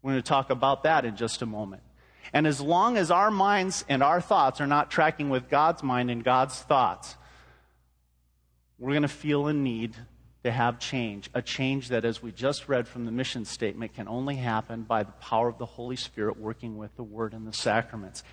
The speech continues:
And that's exactly what Paul says here in, uh, Second Corinthians chapter five. But what are some of the thoughts, some of the worldviews, we might even call them some of the myths that people believe, that you and I sometimes believe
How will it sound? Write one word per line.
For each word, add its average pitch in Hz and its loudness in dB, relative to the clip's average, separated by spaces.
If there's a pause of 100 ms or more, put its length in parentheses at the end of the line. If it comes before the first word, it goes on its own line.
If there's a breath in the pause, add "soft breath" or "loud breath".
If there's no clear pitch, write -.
And 123 2
that's 123 2
exactly 127 0
what 131 -2
Paul 117 2
says 117 -4
here 120 -2 (440 loud breath)
in, 120 2
uh, 120 2
Second 127 -2
Corinthians 123 -4
chapter 117 0
five. 117 2 (280 loud breath)
But - 0
what 202 2
are 202 2
some 185 0
of 135 -2
the 123 2
thoughts, - 0 (480 soft breath)
some 175 2
of 165 2
the 151 4
worldviews, 143 2
we 151 2
might 180 4
even 165 2
call 165 2
them 151 2
some 185 2
of 147 0
the 143 2
myths 160 0 (400 soft breath)
that 156 2
people 214 0
believe, 127 0 (240 loud breath)
that 147 2
you 180 0
and 202 4
I 185 4
sometimes 120 0
believe 107 -6